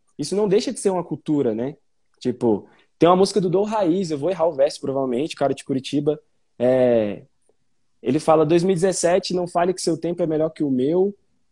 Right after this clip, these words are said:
É, não, sei lá, não sei que tempo, não fale que ele é melhor que o meu.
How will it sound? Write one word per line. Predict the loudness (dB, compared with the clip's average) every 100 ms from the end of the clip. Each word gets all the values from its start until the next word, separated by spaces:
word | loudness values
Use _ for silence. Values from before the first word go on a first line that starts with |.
| _
É, | -2 0 0 -2
não, | 2 4 2
sei | 2
lá, | 2 2 0
não | -10
sei | -4 -2
que | -2
tempo, | -4 -4 -4
não | -4
fale | -2 -4
que | -2
ele | -2
é |
melhor | 0 -2 -2
que | -2
o |
meu. | -2 -2